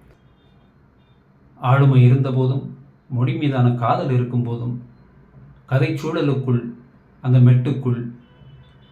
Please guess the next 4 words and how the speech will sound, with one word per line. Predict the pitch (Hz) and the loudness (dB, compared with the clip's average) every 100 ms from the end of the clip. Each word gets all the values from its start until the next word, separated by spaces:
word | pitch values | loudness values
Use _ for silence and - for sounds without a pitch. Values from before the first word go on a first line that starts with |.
| _ _ _ - | _ _ _ -4
இயக்குனரின் | 127 - 147 127 120 123 | -2 -2 0 2 2 0
தேவைக்குள் | 135 143 143 123 123 117 - - - - _ _ _ _ _ _ _ _ _ | -4 -2 -2 -4 -6 -8 -10 -16 -20 -20 _ _ _ _ _ _ _ _ _
ஒரு | 139 131 | -4 -4
பாடலை | 123 120 123 123 - | 0 2 4 2 0